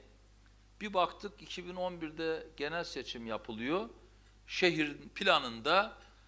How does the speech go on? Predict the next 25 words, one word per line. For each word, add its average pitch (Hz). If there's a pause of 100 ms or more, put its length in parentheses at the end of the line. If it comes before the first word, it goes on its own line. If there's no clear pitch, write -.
(240)
olmayan 180
bir 196
şey 240
anlatılıyor. 247
Kanal 190
İstanbul 208
diye 190
bir 233
şey 277
anlatılıyor. 208 (380)
Böyle 160
bir 196
üç 220
boyutlu 139
three 190
D, 120 (640)
e, 135
yani 147
çok -
basit, -
yani 127
apar 190
topar 143
hazırlanmış 117
belli. 151